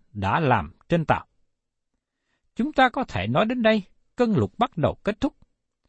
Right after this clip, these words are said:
Và hãy xem điều Noe làm tiếp theo. Trong Sáng Thế Ký đoạn tám, câu bảy đến câu tám. Noe thả một con quạ ra, quạ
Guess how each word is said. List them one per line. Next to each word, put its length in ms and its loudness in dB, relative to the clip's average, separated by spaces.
Và 100 0
hãy 200 -4
xem 340 0
điều 340 2
Noe 400 2
làm 240 -2
tiếp 160 -2
theo. 200 0
Trong 180 0
Sáng 280 0
Thế 60 -4
Ký 260 -2
đoạn 180 -2
tám, 220 2
câu 180 0
bảy 220 -4
đến 200 -2
câu 180 0
tám. 240 2
Noe 360 4
thả 220 0
một 240 -2
con 280 0
quạ 260 -6
ra, 200 2
quạ 420 2